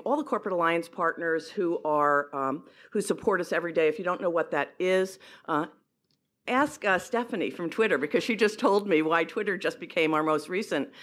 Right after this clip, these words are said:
uh, corporate alliance partner. But it's a program that allows you to offer, uh, um,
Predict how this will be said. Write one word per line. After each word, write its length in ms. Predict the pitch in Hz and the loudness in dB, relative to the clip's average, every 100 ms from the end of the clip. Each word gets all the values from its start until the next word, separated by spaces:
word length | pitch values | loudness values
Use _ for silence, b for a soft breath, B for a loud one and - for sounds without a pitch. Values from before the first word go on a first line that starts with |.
| B B | B B
uh, 220 | 156 147 | 2 2
corporate 320 | 143 170 165 | 0 -4 -2
alliance 300 | 147 139 143 | 0 0 -2
partner. 340 | - 135 151 147 | -2 -2 -2 -2
But 160 | 165 | 0
it's 140 | 160 165 | 0 -2
a 60 | |
program 420 | - 202 190 180 | -4 -2 -2 0
that 100 | 165 | 0
allows 540 | 156 160 156 156 147 - B B | 2 2 4 2 0 -6 B B
you 160 | - 185 | -4 2
to 100 | 175 - | 2 2
offer, 520 | 165 175 180 156 151 | 2 2 2 2 2
uh, 140 | 165 - | -4 -2
um, 380 | 151 139 139 | -2 0 -2